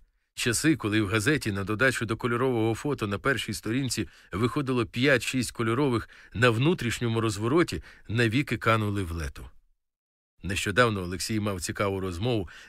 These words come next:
з одним з гуру газетного фотосвіту, своїм другом Сашком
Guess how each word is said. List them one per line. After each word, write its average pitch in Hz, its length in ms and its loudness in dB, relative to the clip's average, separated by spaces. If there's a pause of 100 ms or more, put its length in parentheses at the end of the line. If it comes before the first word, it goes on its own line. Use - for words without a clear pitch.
з 82 120 -4
одним 113 380 2
з 78 100 -4
гуру 123 400 0
газетного 107 600 0
фотосвіту, 104 640 -6
своїм 113 320 -2
другом 123 360 0 (220)
Сашком 120 840 2